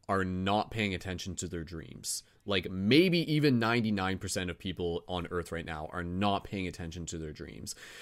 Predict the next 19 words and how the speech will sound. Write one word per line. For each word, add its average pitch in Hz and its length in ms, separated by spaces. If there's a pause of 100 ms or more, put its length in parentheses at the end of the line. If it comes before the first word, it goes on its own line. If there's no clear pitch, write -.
(220)
And 110 80
when 143 100
you 156 80
think 190 240
about 92 380
this, 85 280
like, 90 280
whether 160 320
this 160 200
was 127 200
intentionally 139 720
done 127 340
or 95 220
just 95 260
a 90 80
side 110 400
effect 117 340
of 98 120
society, 113 720